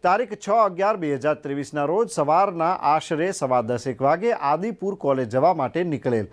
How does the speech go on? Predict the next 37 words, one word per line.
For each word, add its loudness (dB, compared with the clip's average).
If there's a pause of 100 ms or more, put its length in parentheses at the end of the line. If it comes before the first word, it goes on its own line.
(240)
અને 0
સાંજના 0
ફરિયાદી 0
એટલે -6
કે -6
યશના -4
પિતાએ 2
તેમના -2
દીકરા 2
યશને 0
ફોન -2
કરતા 0 (200)
કોઈ 4
અજાણ્યા -2
ઈસમે -4
અજાણ્યા 0
નંબરથી -2
સવા 2 (120)
કરોડની 2
ખંડણીની -2
માંગણી 0
કરેલ. 0 (320)
તેથી 2
અંજાર 2
પોલીસે -4
ડિવિઝનના -2
જુદા 0
જુદા 0
પોલીસ -2
સ્ટેશનના -2
માણસોની -2
અલગ 2
અલગ 0
પંદર 0
જેટલી -4
ટીમો -4
બનાવી 0